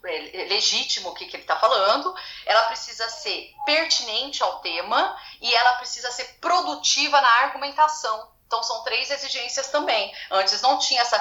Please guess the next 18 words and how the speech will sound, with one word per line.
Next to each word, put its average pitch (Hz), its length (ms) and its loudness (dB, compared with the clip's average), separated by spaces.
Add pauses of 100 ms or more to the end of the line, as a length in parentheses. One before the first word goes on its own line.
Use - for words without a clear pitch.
questão 208 300 -4
de 196 80 -10
produtiva. 208 640 -4
O - 280 -14
que 220 120 -10
que 262 80 0
é - 20 2
produtiva? 240 680 -6
O 147 40 -10
que - 80 -16
que 220 160 -6
o 226 100 -2
Enem 214 400 -2
entende 202 280 -8
de - 80 -4
produtividade? 196 880 0 (440)
Que 202 200 -10
você, 214 920 0